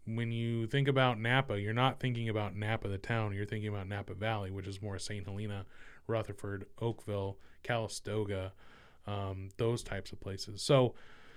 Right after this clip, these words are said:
you know, they taught me how to work on small engines. I bought a basic Craftsman tool set that you can find at Sears for a hundred bucks, you know, two hundred pieces. Um, borrowed my dad's toolbox from Heinz fifty-seven that he wasn't using. It was just sitting in our shed.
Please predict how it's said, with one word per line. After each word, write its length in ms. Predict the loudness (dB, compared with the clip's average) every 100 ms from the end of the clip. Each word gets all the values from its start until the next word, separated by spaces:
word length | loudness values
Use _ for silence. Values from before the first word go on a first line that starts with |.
| -18 -18 -20 -20 8
you 100 | 10
know, 220 | 10 10
they 140 | 8 12
taught 240 | 12 12
me 100 | 10
how 160 | 10 10
to 60 |
work 240 | 10 8 6
on 160 | 6
small 280 | 6 6 8
engines. 460 | 8 8 6 0 -6 -12 -14 -14 -2
I 60 | 8
bought 220 | 12 12
a 40 | 12
basic 400 | 8 6 4 2
Craftsman 560 | 2 2 2 2 4
tool 220 | 4 2 4
set 320 | 4 2 4
that 180 | 0 0
you 160 | -2
can 120 | -2 0
find 300 | 4 4 4
at 80 |
Sears 360 | 2 2 4 2
for 180 | 2 0
a 20 |
hundred 260 | 2 2 4
bucks, 380 | 2 2 -4
you 60 | -2
know, 120 | -2
two 200 | 0 2
hundred 200 | 2 0
pieces. 600 | -2 -2 2 2 2 0 -8 -20 -20 -8
Um, 520 | -2 0 0 -2 -4 -8 -18 -20 -20 -20 -20 -18 -16 -8
borrowed 640 | 4 10 12 12 12 12
my 120 | 8
dad's 380 | 8 8 8 6
toolbox 560 | 2 4 6 4 2 0
from 200 | 2 4
Heinz 340 | 6 4 2
fifty-seven 560 | -2 -2 2 4 4 4
that 100 | 4
he 80 | 4
wasn't 300 | 4 2 2
using. 300 | 2 4 4
It 40 |
was 120 | 2
just 200 | 0 0
sitting 180 | 0 0
in 60 | 0
our 160 | 0
shed. 420 | 0 2 2 2